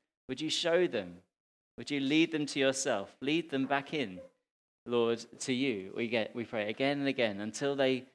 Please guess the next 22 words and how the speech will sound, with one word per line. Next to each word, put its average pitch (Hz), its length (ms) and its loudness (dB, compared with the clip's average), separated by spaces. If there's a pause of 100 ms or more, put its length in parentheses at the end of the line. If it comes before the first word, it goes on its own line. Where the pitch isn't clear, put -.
(440)
cross - 300 -2
that 120 260 2
line 117 360 0
of 107 160 -8
faith. 92 340 -14
We, 160 220 6
we 156 180 2
really 208 260 6
wanna 165 220 6
see 139 260 2
new 151 300 2
salvation. 113 720 2 (560)
We 139 80 -2
wanna 180 140 4
see 180 160 2
people 160 320 0
born 151 480 4 (400)
again, 127 580 2 (240)
baptized, 139 640 2
added, 127 380 0
knitted 139 360 -2
in 110 300 -2